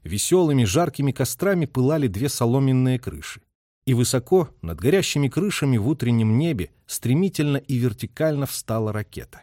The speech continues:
И прежде чем он спросил у наводчика Воронова, сколько было ракет, Жорка перескочил через бруствер на огневую, закричал обрадованный: «Ракеты, товарищ капитан! Бульбанюк огонь вызывает!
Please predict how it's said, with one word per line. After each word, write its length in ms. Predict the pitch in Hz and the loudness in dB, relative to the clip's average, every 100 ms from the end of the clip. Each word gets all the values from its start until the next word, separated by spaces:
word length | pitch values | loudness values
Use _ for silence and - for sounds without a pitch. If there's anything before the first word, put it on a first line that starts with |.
| _ _ _ _ _ _ _ - | _ _ _ _ _ _ _ -10
И 100 | 85 | -2
прежде 300 | 151 120 135 | 0 2 0
чем 160 | 139 | 2
он 80 | 135 | 0
спросил 420 | - 131 - 143 | 2 0 2 4
у 60 | 127 | 4
наводчика 520 | 123 139 - - 120 | 4 2 0 -2 -2
Воронова, 440 | 120 123 139 135 | 2 4 4 2
сколько 440 | 123 - 151 123 123 | 0 0 2 2 2
было 220 | 117 117 | 2 2
ракет, 440 | 113 - 170 - _ _ _ | 0 0 -2 -2 _ _ _
Жорка 420 | 82 175 175 - | -2 0 0 -2
перескочил 600 | 85 113 120 139 - 131 | -4 -2 0 0 0 0
через 280 | - 120 110 | 0 0 0
бруствер 460 | 90 143 131 120 107 | 0 0 0 0 0
на 140 | 113 | 2
огневую, 500 | 98 117 123 143 127 - - | 2 2 4 2 0 -4 -6
закричал 560 | 101 135 135 - 113 | -4 -2 -4 -2 0
обрадованный: 640 | 98 104 92 80 78 71 - _ _ - | 0 -2 -2 -4 -10 -12 -14 _ _ -2
«Ракеты, 640 | 208 254 311 320 - - - | 0 0 4 4 4 2 -2
товарищ 320 | 247 269 - | 2 2 2
капитан! 520 | 247 247 262 196 - | -2 0 2 2 0
Бульбанюк 540 | 139 254 277 277 294 269 | -2 2 6 6 6 2
огонь 260 | 269 285 | 2 2
вызывает! 520 | 226 202 226 175 92 | 2 4 4 4 2